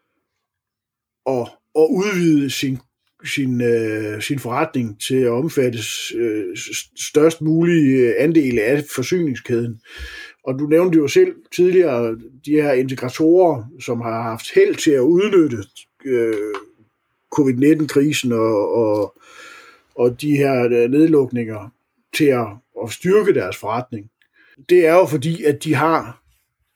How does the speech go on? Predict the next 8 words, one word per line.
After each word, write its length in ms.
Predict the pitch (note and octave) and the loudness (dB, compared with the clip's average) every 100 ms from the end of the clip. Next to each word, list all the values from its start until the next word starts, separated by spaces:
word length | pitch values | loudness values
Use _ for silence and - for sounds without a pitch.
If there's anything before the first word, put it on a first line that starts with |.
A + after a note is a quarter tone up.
| _ | _
skal 160 | - C3+ | -16 -10
vi 60 | |
sige, 220 | B2 C3+ B2 | -6 0 0
om 120 | C3 | 2
så 140 | D#3 | 4
må 80 | C#3+ | 4
sige, 340 | C#3+ D#3+ C#3 - _ _ _ _ - C#3+ C3 | 2 2 2 -2 _ _ _ _ -16 -14 -8
leverer 720 | E3 D#3 D3 E3+ F3+ B2 F#2+ | -2 2 4 6 4 0 -6